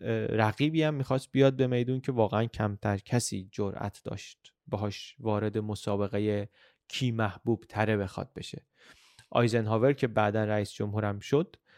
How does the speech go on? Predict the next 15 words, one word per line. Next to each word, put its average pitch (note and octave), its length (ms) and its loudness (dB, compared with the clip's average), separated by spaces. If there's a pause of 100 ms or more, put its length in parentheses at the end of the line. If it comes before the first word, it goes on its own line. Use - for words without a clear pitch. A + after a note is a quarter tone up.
(320)
آدمی A#2 400 4
بود D#3 240 -2
که D3+ 320 2
با A#2+ 120 4
اینکه B2 180 0
نهایتاً A#2+ 480 4
نامزد G#2+ 440 2
جمهوری G#2+ 540 0
خواها G#2+ 400 4
شد، G#2 320 0 (340)
اما D#3 380 0
انقدری B2+ 640 0
محبوب G#2+ 760 -4
بود، B2 520 2 (540)
اه، G2+ 560 -6